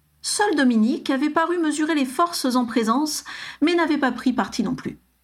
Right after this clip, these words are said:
Les adultes, qui s'étaient bien gardés d'intervenir puisque leur invité ne paraissait nullement avoir besoin d'aide, commentèrent la situation avec amusement. «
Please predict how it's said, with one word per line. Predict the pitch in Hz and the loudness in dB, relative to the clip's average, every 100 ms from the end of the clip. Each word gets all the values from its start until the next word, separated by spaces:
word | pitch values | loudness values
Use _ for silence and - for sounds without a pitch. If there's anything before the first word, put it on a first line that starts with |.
| _ _ _ _ _ _ _ _ - | _ _ _ _ _ _ _ _ 0
Les | 220 220 214 | 2 4 4
adultes, | 202 277 349 - 156 151 | 2 0 0 0 -2 -2
qui | - | -4
s'étaient | 208 196 202 | -2 0 0
bien | 196 240 | 2 2
gardés | 220 202 220 247 | 2 0 0 0
d'intervenir | 190 - 180 202 214 233 220 | 0 0 0 2 2 2 -2
puisque | - 160 - | -6 -6 -2
leur | 180 185 | 0 0
invité | 190 196 - 196 | 0 -2 -2 -2
ne | 165 | 0
paraissait | 175 180 - 190 | -2 -2 -2 0
nullement | 208 233 226 226 185 | 2 4 4 2 2
avoir | 160 165 | 0 -2
besoin | 175 160 170 | -2 -2 0
d'aide, | 240 269 262 262 - - - - | 0 2 0 -2 -8 -18 -18 -2
commentèrent | 349 302 254 247 208 233 | 0 2 0 0 0 2
la | 196 | 0
situation | - 220 202 180 - 233 | -2 -2 0 -2 0 0
avec | 175 175 | 0 -2
amusement. « | 190 180 175 151 147 | -2 -2 -2 -4 -6